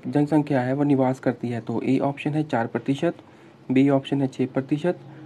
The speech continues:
सी ऑप्शन है नौ प्रतिशत और डी ऑप्शन है पन्द्रह प्रतिशत। तो कितने प्रतिशत जो है जनसंख्या निवास करती है पठारी क्षेत्रों में?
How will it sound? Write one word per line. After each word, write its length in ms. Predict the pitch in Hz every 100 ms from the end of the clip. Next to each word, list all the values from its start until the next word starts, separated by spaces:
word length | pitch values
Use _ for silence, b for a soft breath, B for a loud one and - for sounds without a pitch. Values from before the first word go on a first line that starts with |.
| B B - - - -
सी 160 | 143
ऑप्शन 320 | 143 139 - 139
है 140 | 147
नौ 220 | 135 123
प्रतिशत 600 | 123 135 151 143 170 -
और 160 | 139 135
डी 200 | 131 139
ऑप्शन 360 | 135 - 139
है 140 | 143 180
पन्द्रह 380 | 180 143 131 127
प्रतिशत। 540 | 120 - 110 - 104 - B B B B B -
तो 60 | 113
कितने 320 | - 135 160
प्रतिशत 400 | 160 160 156 160
जो 200 | 151 156
है 240 | 151 160 147
जनसंख्या 380 | 139 139 147
निवास 300 | 143 127 127
करती 280 | - 139 -
है 100 | 151
पठारी 360 | 170 147 135 139
क्षेत्रों 320 | 135 131 139
में? 220 | 151 226